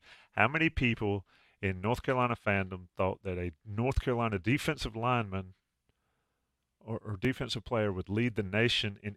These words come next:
any defensive stat after last season? Rucker is that guy in pressures. Very cool, very cool to see these guys step up and play. Um, a lot of guys, Elijah Hussey's been ad-, as advertised. Um, but it's a big game Saturday.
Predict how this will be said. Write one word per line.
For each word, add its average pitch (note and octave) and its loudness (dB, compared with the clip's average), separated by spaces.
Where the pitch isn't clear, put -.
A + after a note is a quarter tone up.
any G#3+ 4
defensive A#2+ 0
stat F2+ -6
after G#2+ 0
last F#2+ 0
season? F2 -6
Rucker F#2+ -2
is E2 -6
that F#2 -4
guy F2+ 0
in E2+ -8
pressures. F2+ -4
Very C3 12
cool, B2 6
very A#2 8
cool B2 0
to G#2 0
see A#2 4
these G#2 2
guys G#2 4
step - 4
up G2+ 2
and G2 -6
play. G2 2
Um, G2 -6
a F#2 -6
lot G#2 4
of G2+ 4
guys, G2 2
Elijah G2+ 4
Hussey's G2+ 0
been G2 -12
ad-, G2+ -6
as G#2+ -4
advertised. F#2 -4
Um, G2 -6
but G#2 0
it's G#2+ 2
a G#2+ 0
big B2+ 6
game B2 6
Saturday. G#2 6